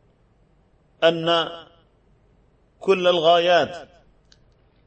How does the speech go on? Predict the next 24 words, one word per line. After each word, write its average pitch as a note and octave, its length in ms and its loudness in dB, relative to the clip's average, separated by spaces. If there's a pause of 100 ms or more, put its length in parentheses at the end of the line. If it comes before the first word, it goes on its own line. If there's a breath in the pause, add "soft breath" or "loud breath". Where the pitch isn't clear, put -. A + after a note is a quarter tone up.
(460)
التي C#3+ 320 -4
توجد D#3 420 -4
في D#3 120 -10
الدنيا E3+ 640 -4 (1300)
إن C3+ 40 -4
لم C3+ 200 -6
تكن، D#3+ 460 -8
إن D#3 160 -4
لم D3+ 160 -4
تكن F3 500 -4 (1000)
معينة E3+ 600 -6
على D#3 720 -2 (200)
تلك C#3 220 -6
الغاية D#3 540 2
الأعظم، D#3 520 -2 (1160)
وهي D3 240 -6
عبادة E3 680 2
الله D#3 280 -4
سبحانه D#3 440 -10
وتعالى D#3 480 -4
وإفراده D#3 760 -2
عز C3+ 260 -6
وجل C#3+ 420 -2
بالعبادة، C#3 800 -2